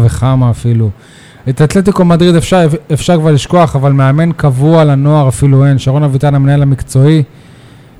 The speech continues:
וסוג של העוזר שלו, שהוא בכלל המ-, המנהל ה-, הלוגיסטי, פלג, אה, חמדי, הם המאמנים של הקבוצה.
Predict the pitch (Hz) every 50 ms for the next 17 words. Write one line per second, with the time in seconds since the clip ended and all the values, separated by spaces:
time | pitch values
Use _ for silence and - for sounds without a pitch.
0 | - - 104 104 110 123 - - 170 160 - - 160 151 147 - - 147 135 131
1 | 127 123 113 113 135 175 190 185 160 - - 156 147 143 143 147 139 - - 139
2 | 135 127 117 131 117 135 147 147 147 143 139 139 135 131 131 123 131 131 127 131
3 | 127 131 135 143 147 143 139 135 135 131 127 127 127 127 127 - - 135 131 131
4 | 131 135 170 170 - - - 139 131 123 120 120 120 117 117 117 - - - 160
5 | 165 165 151 143 135 120 - - - 131 127 123 123 123 120 120 113 - - 160
6 | 175 175 160 139 143 127 110 - - - - - - - - _ _ _ - 135
7 | 160 165 160 160 156 151 147 156 160 160 127 - 147 143 127 123 127 127 - -
8 | 147 147 143 135